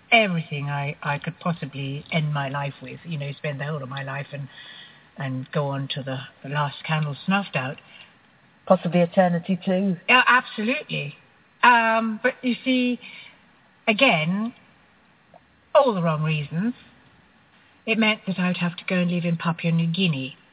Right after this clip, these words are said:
Speaker 1: which meant I know that they still ate people out there. But
Speaker 2: But not every day.
Speaker 1: No, not every day.
Speaker 2: And
Speaker 1: No, they, they had a few days off before they went off and ate a few more, but there was a, a, a quite a large amount of cannibalism that went on there. It meant that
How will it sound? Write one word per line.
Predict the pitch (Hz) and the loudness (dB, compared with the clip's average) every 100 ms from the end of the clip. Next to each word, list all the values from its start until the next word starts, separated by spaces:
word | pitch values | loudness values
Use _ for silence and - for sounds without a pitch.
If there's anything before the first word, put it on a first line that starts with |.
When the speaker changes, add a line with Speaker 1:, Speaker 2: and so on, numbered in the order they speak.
| _ | _
Speaker 1:
which | 180 - 208 | -6 -2 0
meant | 196 - | 0 2
I | 220 | 2
know | 208 214 214 190 | 4 4 2 2
that | 190 | -2
they | 180 175 - | -2 -2 -2
still | 190 175 | -4 0
ate | 180 170 - | 0 0 -4
people | 135 - 123 | -10 -8 -10
out | 123 123 | -10 -10
there. | 127 127 127 - _ - - - - _ | -10 -10 -10 -16 _ -20 -20 -20 -20 _
But | 180 175 - | 0 2 4
Speaker 2:
But | |
not | 269 - | 4 6
every | 185 175 151 | 4 2 0
day. | 147 165 180 - | 0 0 -6 4
Speaker 1:
No, | 277 370 | 6 8
not | 381 330 | 6 4
every | 262 202 | 2 0
day. | 165 151 156 196 - | 0 2 2 0 2
Speaker 2:
And | 220 | 4
Speaker 1:
No, | 226 240 | 4 4
they, | 247 247 247 | 2 2 2
they | 247 262 | 2 0
had | 277 254 | 0 -2
a | 202 | -2
few | 240 202 | -2 0
days | 180 160 | 0 0
off | 165 - | -2 -4
before | 160 170 160 | -8 -4 -2
they | 165 | 0
went | 165 165 | 0 -2
off | 147 | -6
and | 156 160 | -2 0
ate | 165 - | -2 -4
a | |
few | 165 160 | -2 0
more, | 143 160 185 | 0 -4 -4
but | 190 | -4
there | 233 | 0
was | 254 226 | 2 2
a, | 208 - 202 - | -2 0 -2 -2
a, | 214 | -6
a | |
quite | - 254 | -2 -2
a | 220 | 0
large | 202 196 175 | 2 2 2
amount | 175 170 | 0 0
of | 175 | -2
cannibalism | - 165 117 131 127 120 131 | 0 0 0 -6 -6 -6 -8
that | 131 | -8
went | 139 127 | -8 -10
on | 127 127 | -8 -8
there. | 131 139 - - - - - - - _ _ - - _ - | -8 -10 -12 -18 -20 -20 -20 -20 -20 _ _ -20 -20 _ -2
It | 226 | 0
meant | 226 226 214 - - 196 | 4 2 2 -6 -8 -2
that | 214 | -2